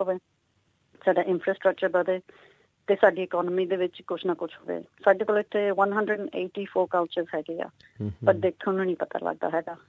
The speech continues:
Speaker 1: ਜਿਹੜੀ ਸਾਡਾ
Speaker 2: ਜੀ।
Speaker 1: ਸਿਟੀ ਸੈਂਟਰ ਆ, ਲੋਕੀ ਕਹਿੰਦੇ ਬਾਹਰੋਂ ਜਦੋਂ ਆਉਂਦੇ ਆ ਕਿ ਸਾਨੂੰ ਡਰ ਲੱਗਦਾ ਬਲੈਕਟਨ ਆ ਕੇ, ਕਿ ਇਹ ਚੀਜ਼ਾਂ ਜਿਹੜੇ ਅਸੀਂ ਰਹਿੰਦੇ ਆ, ਸਾਨੂੰ ਤਾਂ ਪਤਾ ਕਿ ਇੰਨਾ ਨਹੀਂ ਖਤਰਨਾਕ ਹੈਗਾ, ਪਰ ਜਿਹੜੇ ਦੇਖਦੇ ਆ, ਕਿਉਂਕਿ ਉਹ ਦੇਖਣ ਨੂੰ ਇਸ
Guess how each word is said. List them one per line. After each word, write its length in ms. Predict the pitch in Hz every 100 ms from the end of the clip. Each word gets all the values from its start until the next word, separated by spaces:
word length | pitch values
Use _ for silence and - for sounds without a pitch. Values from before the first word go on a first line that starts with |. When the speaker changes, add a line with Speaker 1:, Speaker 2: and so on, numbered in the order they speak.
| _ -
Speaker 1:
ਜਿਹੜੀ 220 | 196 202
ਸਾਡਾ 220 | 185 175
Speaker 2:
ਜੀ। 60 | 180
Speaker 1:
ਸਿਟੀ 200 | 202 202
ਸੈਂਟਰ 400 | 214 180 175 196
ਆ, 220 | 175 165 - _ - - _ 185
ਲੋਕੀ 280 | 190 214
ਕਹਿੰਦੇ 280 | 202 202 214
ਬਾਹਰੋਂ 300 | 196 180 196
ਜਦੋਂ 280 | 185 180 185
ਆਉਂਦੇ 240 | 170 170
ਆ 40 | 175
ਕਿ 140 | 196
ਸਾਨੂੰ 240 | 185 185 180
ਡਰ 160 | 175
ਲੱਗਦਾ 300 | 165 165 156
ਬਲੈਕਟਨ 460 | 156 156 - 165 160
ਆ 20 | -
ਕੇ, 100 | - - _ _ _ _ _ _ -
ਕਿ 80 | -
ਇਹ 220 | 175 196
ਚੀਜ਼ਾਂ 400 | 202 208 190 196
ਜਿਹੜੇ 280 | 190 180 190
ਅਸੀਂ 260 | 208 202 185
ਰਹਿੰਦੇ 260 | 175 190
ਆ, 60 | 196 196
ਸਾਨੂੰ 200 | 185 185
ਤਾਂ 100 | 190
ਪਤਾ 200 | 185 175
ਕਿ 160 | -
ਇੰਨਾ 220 | 185 180
ਨਹੀਂ 220 | 180 180 190
ਖਤਰਨਾਕ 440 | 196 180 170 160 -
ਹੈਗਾ, 200 | - 185
ਪਰ 140 | -
ਜਿਹੜੇ 240 | 180 185 196
ਦੇਖਦੇ 500 | - 165 - 190 180
ਆ, 60 |
ਕਿਉਂਕਿ 400 | 175 190 196 208
ਉਹ 60 | 196
ਦੇਖਣ 360 | 175 165 -
ਨੂੰ 160 | 208 220
ਇਸ 120 | 190